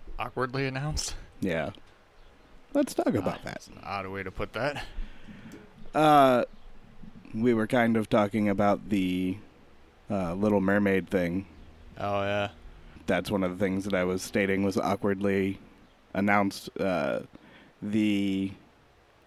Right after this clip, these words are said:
Speaker 2: Little Mermaid that you heard about is actually a Universal movie,
Speaker 1: Mm-hmm.
Speaker 2: not a Disney movie.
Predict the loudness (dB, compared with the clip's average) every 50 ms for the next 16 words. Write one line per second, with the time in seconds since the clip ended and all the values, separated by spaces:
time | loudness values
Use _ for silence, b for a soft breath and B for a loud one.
0 | _ _ -20 -20 -12 -4 0 4 6 6 6 6 6 6 6 6 4 4 4 2
1 | 2 0 0 0 2 2 2 4 4 4 4 4 4 4 4 4 4 4 2 2
2 | -2 -2 0 2 2 2 2 0 0 0 0 0 0 0 -2 0 0 0 0 0
3 | 0 -2 -2 -2 -4 -4 -4 -6 -8 -8 -12 -16 -20 -20 -20 -20 -20 -20 -18 _
4 | -12 -10 -10 -10 -12 -14 -12 -6 -2 2 2 4 4 4 2 2 2 2 2 0
5 | 0 0 0 -2 -4 -4 -8 -10 -14